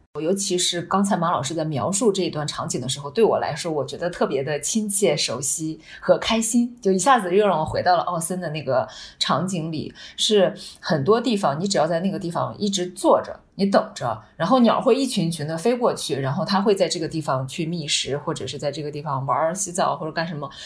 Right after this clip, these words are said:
呃，在这个过程里面的体验其实是非常非常好的。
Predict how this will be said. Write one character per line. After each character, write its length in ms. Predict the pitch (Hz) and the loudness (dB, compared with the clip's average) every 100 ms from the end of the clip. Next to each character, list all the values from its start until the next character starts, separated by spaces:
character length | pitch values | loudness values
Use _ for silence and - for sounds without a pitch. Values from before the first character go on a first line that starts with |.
| - - - - | -16 -18 -20 -2
呃， 180 | 214 202 | 2 4
在 140 | 202 277 | 6 4
这 120 | 320 | 4
个 100 | 302 | 2
过 160 | 339 | 4
程 180 | 320 185 | 2 0
里 60 | 123 | -2
面 180 | 123 147 | -4 -4
的 120 | 160 | -2
体 220 | - - | -2 -2
验 180 | 156 139 | -4 -2
其 180 | - 143 | -2 -4
实 140 | 175 | -6
是 180 | 165 160 | -6 -6
非 140 | 170 | -4
常 180 | 170 139 | -4 -4
非 80 | 131 | -6
常 100 | 131 | -6
好 300 | - - - | -6 -6 -6
的。 180 | - | -10